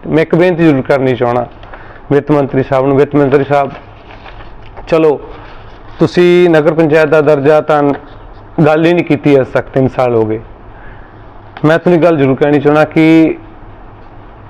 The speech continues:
ਛਾਜਲੀ ਨੂੰ ਬਲਾਕ ਜ਼ਰੂਰ ਬਣਾ ਦਿਓ, ਕਿਉਂਕਿ ਜਿਹੜੀ ਵਿਧਾਨ ਸਭਾ ਦਿੜ੍ਹਬਾ ਦੀਆਂ ਪੰਚਾਇਤਾਂ ਨੇ,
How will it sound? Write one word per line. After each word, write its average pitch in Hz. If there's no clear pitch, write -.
ਛਾਜਲੀ 170
ਨੂੰ 202
ਬਲਾਕ 160
ਜ਼ਰੂਰ 135
ਬਣਾ 110
ਦਿਓ, 98
ਕਿਉਂਕਿ 165
ਜਿਹੜੀ 165
ਵਿਧਾਨ 151
ਸਭਾ 165
ਦਿੜ੍ਹਬਾ 151
ਦੀਆਂ 165
ਪੰਚਾਇਤਾਂ 151
ਨੇ, 123